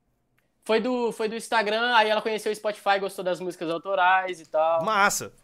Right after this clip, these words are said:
Speaker 2: É, é, eu acho
Speaker 1: Tá.
Speaker 2: que assim, é, esse é o ponto. Tipo, qual, qual vídeo talvez que ela curtiu, que ela falou, "Legal, legal, foi um autoral, foi um co-", eu acho que, claro que vai ter esse ponto, assim. Eu acho que o ponto é, é
Speaker 1: Uhum.
Speaker 2: esse. Tem benefício? Lógico que vão ter benefícios, vão ter histórias como essa, vão ter via-, várias coisas. Mas você falou um ponto que é chave,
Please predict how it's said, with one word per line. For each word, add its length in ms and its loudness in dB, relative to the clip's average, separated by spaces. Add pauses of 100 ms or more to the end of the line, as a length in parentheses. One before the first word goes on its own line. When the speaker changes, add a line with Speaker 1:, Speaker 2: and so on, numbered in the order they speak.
Speaker 2:
É, 260 -6
é, 100 -8
eu 140 4
acho 140 0
Speaker 1:
Tá. 60 2
Speaker 2:
que 60 2
assim, 360 -6
é, 160 -6
esse 200 -2
é 40 2
o 40 -2
ponto. 320 -4
Tipo, 180 -14
qual, 240 -8
qual 220 0
vídeo 320 -6
talvez 320 -2
que 80 -8
ela 100 -4
curtiu, 560 -8
que 60 -12
ela 100 -4
falou, 200 -10
"Legal, 200 -10
legal, 360 0
foi 120 -8
um 80 -4
autoral, 460 -2
foi 140 -12
um 40 -8
co-", 160 -10 (360)
eu 80 -4
acho 100 -4
que, 100 -10
claro 420 -4
que 120 -16
vai 160 -4
ter 100 -8
esse 200 -8
ponto, 480 -6
assim. 280 -14
Eu 80 -6
acho 160 -8
que 60 -16
o 40 -12
ponto 340 -10
é, 100 -8
é 20 -4
Speaker 1:
Uhum. 260 -2
Speaker 2:
esse. 160 -6
Tem 220 -4
benefício? 720 -8
Lógico 280 -4
que 60 -16
vão 80 -12
ter 100 -10
benefícios, 420 -10
vão 120 -12
ter 100 -10
histórias 420 -6
como 180 -12
essa, 200 -6
vão 100 -12
ter 140 -12
via-, 240 -6
várias 280 -4
coisas. 380 -10 (360)
Mas 180 -4
você 100 -4
falou 260 -2
um 80 -4
ponto 240 -6
que 60 -10
é 80 -4
chave, 300 -4